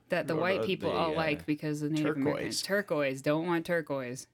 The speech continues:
Speaker 2: I mean,
Speaker 1: Also,
Speaker 2: I like
Speaker 1: turquoise
Speaker 2: it.
Speaker 1: is going extinct. Well, yeah, but you, you know that's problematic.
Speaker 2: Oh, I, I don't actually.
Speaker 1: Oh, it's gotta be.
Speaker 2: Um,
Speaker 1: Are you kidding me?
Speaker 2: no, I
Speaker 1: Well
Speaker 2: mean, like, I don't, I'm ignorant. I don't know what you're talking about.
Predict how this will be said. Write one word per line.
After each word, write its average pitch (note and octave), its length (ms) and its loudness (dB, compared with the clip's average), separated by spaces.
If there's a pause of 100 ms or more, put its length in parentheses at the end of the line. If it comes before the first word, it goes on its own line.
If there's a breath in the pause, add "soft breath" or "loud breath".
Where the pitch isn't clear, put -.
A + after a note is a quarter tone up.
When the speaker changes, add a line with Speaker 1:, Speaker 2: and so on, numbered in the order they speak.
(580)
Speaker 2:
I E3+ 60 0
mean, E3+ 80 2
Speaker 1:
Also, D3+ 160 4
Speaker 2:
I C3+ 40 4
like C#3 260 2
Speaker 1:
turquoise G3 220 4
Speaker 2:
it. F#3 40 2
Speaker 1:
is - 80 0
going D#3 260 0
extinct. - 520 -8 (380 soft breath)
Well, E4+ 180 0
yeah, D4 220 6
but G#3+ 220 -2 (180)
you, D4 220 6 (100)
you - 380 -2
know F#3+ 340 2
that's - 200 -8
problematic. - 240 -20 (1120)
Speaker 2:
Oh, G2+ 160 2
I, F2 160 0 (280)
I G2 100 -2
don't F2+ 220 -4
actually. - 440 -12 (100)
Speaker 1:
Oh, D#3+ 140 0
it's E3 120 -4
gotta D3+ 280 -4
be. C#3+ 80 -8
Speaker 2:
Um, C#3 60 -4
Speaker 1:
Are C#3 40 -2
you D3 120 0
kidding D#3 180 0
me? D#3 220 -2
Speaker 2:
no, D3 100 8
I C#3 80 8
Speaker 1:
Well F3 80 6
Speaker 2:
mean, B2 120 4
like, A2 180 4
I G2+ 80 8
don't, F#2+ 280 0 (100)
I'm E2 360 -4
ignorant. C#2+ 400 -10 (140)
I D2+ 80 -10
don't B1 140 -10
know C#2+ 60 -10
what C2 160 -12
you're - 60 -16
talking A#1+ 240 -10
about. - 140 -14